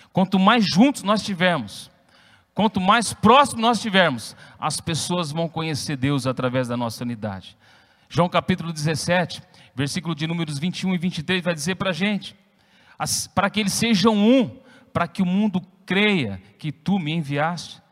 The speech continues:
Sabe, a fé das pessoas, irmãos, ela vai ser ativada através da sua unidade, da minha unidade. Quando eles verem uma igreja unida, uma igreja que anda em unidade,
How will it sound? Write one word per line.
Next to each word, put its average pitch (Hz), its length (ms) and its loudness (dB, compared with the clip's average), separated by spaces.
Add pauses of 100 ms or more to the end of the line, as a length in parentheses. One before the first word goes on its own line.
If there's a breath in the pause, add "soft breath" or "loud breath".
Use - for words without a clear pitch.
(260 loud breath)
Sabe, 226 340 6
a 214 60 8
fé 247 300 6
das 220 180 0
pessoas, 202 440 0
irmãos, 208 460 0 (260 loud breath)
ela 165 200 2
vai 185 160 4
ser 202 200 0
ativada 160 720 2
através 147 460 -2
da 151 260 -2
sua 202 280 -4
unidade, 131 400 -2
da 139 100 -2
minha 170 160 -2
unidade. 131 500 -4 (440 soft breath)
Quando 143 160 -4
eles 156 200 -4
verem 160 340 -2 (200)
uma 151 100 -2
igreja 151 420 -4
unida, 143 380 -2
uma 123 140 -6
igreja 156 340 -8
que 165 160 -10
anda 165 180 -4
em 160 60 -2
unidade, 151 560 0